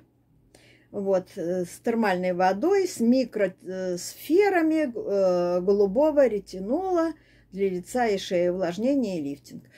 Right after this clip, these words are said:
У меня когда-то такой был, я им пользовалась.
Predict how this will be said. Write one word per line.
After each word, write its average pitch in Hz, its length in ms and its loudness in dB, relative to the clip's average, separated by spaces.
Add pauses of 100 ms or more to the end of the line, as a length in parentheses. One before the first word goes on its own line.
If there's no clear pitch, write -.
(140)
У 320 60 -4
меня 359 240 0
когда-то 214 400 -2
такой 240 340 -4
был, 427 480 4
я 185 240 0
им 170 180 -6
пользовалась. 370 960 -2